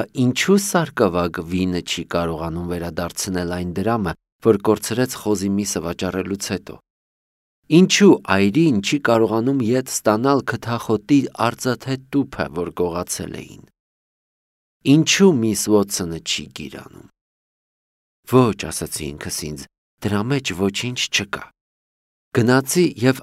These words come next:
այրում պատմեցի այդ մասին, բայց նա ասաց, որ աղոթելով մարմինը ստանում է հոգևոր բարիքներ։ Դա հասկանալն իմ կարողությունից վեր էր,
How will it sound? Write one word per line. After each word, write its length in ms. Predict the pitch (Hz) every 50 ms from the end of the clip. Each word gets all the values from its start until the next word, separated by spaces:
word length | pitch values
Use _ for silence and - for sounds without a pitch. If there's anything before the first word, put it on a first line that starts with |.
| _
այրում 480 | - 101 107 110 113 120 131 143 151 151
պատմեցի 580 | 131 131 131 135 - 147 143 139 - - 160
այդ 160 | 156 120 - -
մասին, 440 | 87 82 80 82 - 85 76 69 67 - _ _ _ _ - -
բայց 140 | 131 135 -
նա 160 | 139 139 135
ասաց, 360 | 135 131 131 - 185 185 190 - - _ _ _ _
որ 180 | _ - 113 113 - -
աղոթելով 720 | - 101 98 95 104 101 - - 113 110 120 151 156 135
մարմինը 580 | 113 98 95 98 98 95 113 131 139 135 110 95
ստանում 540 | - - - 92 90 90 90 101 110 113 110
է 100 | 104 101
հոգևոր 720 | 95 98 98 95 98 - - 87 80 - - 76 78 - -
բարիքներ։ 760 | - - 67 - - - _ - - - - - - - - - _ _ _ _ _ _ _ _ _ _ _ _ _ _ _ _ _ -
Դա 120 | - 123 123
հասկանալն 760 | 127 135 135 131 - - 139 139 151 160 160 151 131 127
իմ 120 | 139 143 147
կարողությունից 840 | 139 - 131 135 135 135 127 127 131 131 - 143 139 143 147 139 -
վեր 240 | 127 127 131 120 -
էր, 160 | 85 82 -